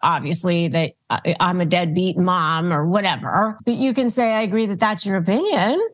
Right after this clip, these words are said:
I agree that that's what you think." You're basically agreeing with nothing. They hear, "I agree," and it, it just stops them, because what else are they gonna say at that point?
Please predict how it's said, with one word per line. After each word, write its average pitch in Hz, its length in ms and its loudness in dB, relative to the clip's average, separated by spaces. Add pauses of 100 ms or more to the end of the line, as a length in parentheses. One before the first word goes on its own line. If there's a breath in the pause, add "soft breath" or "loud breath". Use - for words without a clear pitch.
(140)
I 214 100 2
agree 214 340 0
that 185 160 -2
that's 190 320 -2
what 196 140 -2
you 220 180 2
think." 427 720 0
You're 269 220 2
basically 330 520 0
agreeing 262 380 2
with 254 160 0
nothing. 170 840 0 (200)
They 233 260 2
hear, 269 280 0
"I 226 180 2
agree," 175 800 0 (140)
and 285 360 0
it, 208 280 -2
it 196 220 0
just 214 540 0
stops 208 560 -2
them, - 420 -2 (340)
because 220 300 0
what 240 120 0
else 240 220 0
are 254 60 0
they 233 140 2
gonna 226 200 2
say 175 480 0 (600)
at 175 100 2
that 160 240 0
point? 135 500 -2